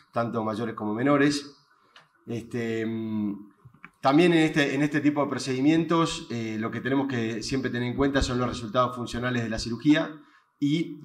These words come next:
eh, sabemos que, y como lo han demostrado algunos artículos, incluido este,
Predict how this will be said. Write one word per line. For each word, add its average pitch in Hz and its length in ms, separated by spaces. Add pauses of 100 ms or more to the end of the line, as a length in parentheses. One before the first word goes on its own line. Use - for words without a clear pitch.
(360)
eh, 117 280
sabemos 147 500
que, 147 600
y - 100
como 117 240
lo 127 40
han 131 80
demostrado 131 300
algunos 127 240
artículos, 135 420
incluido 127 440
este, 147 500